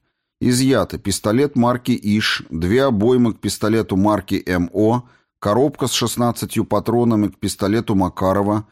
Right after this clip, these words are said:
три электродетонатора для подрыва тротиловых шашек, два метра огнепроводного шнура,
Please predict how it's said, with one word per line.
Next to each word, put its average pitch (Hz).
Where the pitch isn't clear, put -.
три 135
электродетонатора 113
для 98
подрыва 107
тротиловых 104
шашек, -
два 98
метра 135
огнепроводного 110
шнура, 104